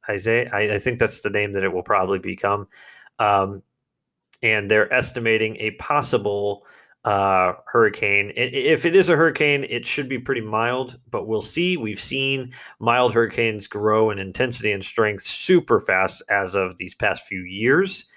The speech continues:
And the forecast models were wrong about that because, let's be real, you know, the, the climate changes very, very quickly. So we're, it's still early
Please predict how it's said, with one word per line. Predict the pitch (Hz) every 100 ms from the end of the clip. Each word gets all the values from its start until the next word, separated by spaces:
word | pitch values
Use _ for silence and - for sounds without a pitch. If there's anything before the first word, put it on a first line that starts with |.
| - - _ -
And | 110 107
the |
forecast | 101 113 98 101 -
models | 98 98 98 92 -
were | 95 98 87
wrong | 98 104 101
about | 95 95 92
that | 95 98
because, | 98 - 90 90 87 - _ _ _
let's | 90 85
be | -
real, | 110 156 117 113 - - _ _
you | 110
know, | 90 87 90 _
the, | 104 98 104 104
the |
climate | 101 113 107 104
changes | - 113 98 95 95 92 - - - 117
very, | 135 131 117
very | 107 98
quickly. | 117 101 - 90 - - -
So | - - 202 170 120 123 _ _ _ _ _ _ _ _
we're, | 123 139 139
it's | - 131 131
still | - 160
early | 151 131 110 110 117